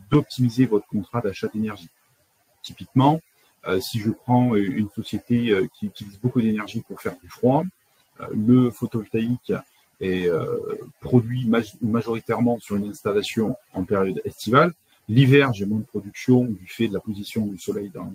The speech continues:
dans le ciel, mais, euh, je suis gros consommateur de froid, euh, d'énergie pour faire du froid, euh, c'est l'été. Euh, l'hiver, j'en ai beaucoup moins besoin. Donc, il y a un côté saisonnier qui colle avec certaines activités,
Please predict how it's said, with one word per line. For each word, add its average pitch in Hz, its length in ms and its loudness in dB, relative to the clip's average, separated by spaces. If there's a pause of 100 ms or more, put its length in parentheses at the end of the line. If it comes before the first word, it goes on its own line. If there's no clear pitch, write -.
dans 101 80 -10
le 95 40 -8
ciel, 160 260 4 (440)
mais, 113 340 8
euh, 92 240 4 (340)
je 98 120 -10
suis - 180 -6
gros 113 140 0
consommateur 104 640 -2
de 95 80 -4
froid, 127 360 0 (400)
euh, 92 140 2
d'énergie 107 420 0
pour - 180 -14
faire 80 120 -8
du 90 100 -14
froid, 143 480 -4
euh, 95 60 -10
c'est - 180 -6
l'été. 165 500 -2
Euh, 92 120 2
l'hiver, 120 420 2
j'en 104 160 -4
ai 101 60 -4
beaucoup 104 280 -10
moins 101 340 -4
besoin. 123 440 0 (560)
Donc, 151 400 4
il 123 80 0
y 123 80 4
a 123 160 2
un 117 100 -2
côté 131 340 -2
saisonnier 147 720 -2
qui - 80 -16
colle 143 280 4
avec 110 220 0
certaines 127 480 0
activités, 123 680 -4